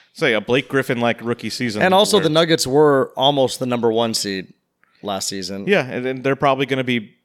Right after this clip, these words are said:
Speaker 1: better. I think those players are super young still.
Speaker 2: And they, and the, the
Speaker 1: They
Speaker 2: thing
Speaker 1: got
Speaker 2: about the Nuggets that I liked, and I think could agree with this, is that they're one of those teams that they play as a team. It's not just like,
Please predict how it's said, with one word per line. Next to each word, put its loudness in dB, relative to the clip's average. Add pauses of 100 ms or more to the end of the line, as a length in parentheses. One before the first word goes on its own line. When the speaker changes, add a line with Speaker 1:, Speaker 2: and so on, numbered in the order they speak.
(100)
Speaker 1:
better. -2 (160)
I -10
think -10 (560)
those -4
players 0
are -4
super -4
young 2
still. -4
Speaker 2:
And 0
they, 4
and 2
the, 2
the 2
Speaker 1:
They -2
Speaker 2:
thing 2
Speaker 1:
got 2
Speaker 2:
about 4
the -2
Nuggets 0
that 0
I 4
liked, 0 (180)
and -4
I -2
think -6 (360)
could -4
agree 0
with -2
this, 0
is -6
that 0 (480)
they're 6
one 6
of 6
those 6
teams 0
that 0
they 2
play 0
as 2
a -6
team. -2
It's -4
not 2
just -4
like, 0